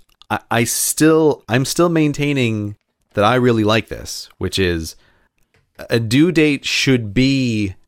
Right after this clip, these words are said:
a real hard due date.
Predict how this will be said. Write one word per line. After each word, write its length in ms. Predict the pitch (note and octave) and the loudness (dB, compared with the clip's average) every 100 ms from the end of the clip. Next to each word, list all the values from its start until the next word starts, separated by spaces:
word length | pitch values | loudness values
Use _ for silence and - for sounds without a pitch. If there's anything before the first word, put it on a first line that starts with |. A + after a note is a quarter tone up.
| _ - | _ -4
a 200 | G#2 G2+ | -2 -2
real 880 | G2 G2 A2 B2 B2 A2+ A2 G#2 - | -4 -2 2 4 4 4 2 0 -8
hard 760 | - - G#2+ G2+ F#2+ F#2 E2+ - _ G#2 | -18 0 2 4 2 0 -4 -16 _ -8
due 180 | F#2+ F2 | -8 -6
date. 380 | - - - | -10 -14 -20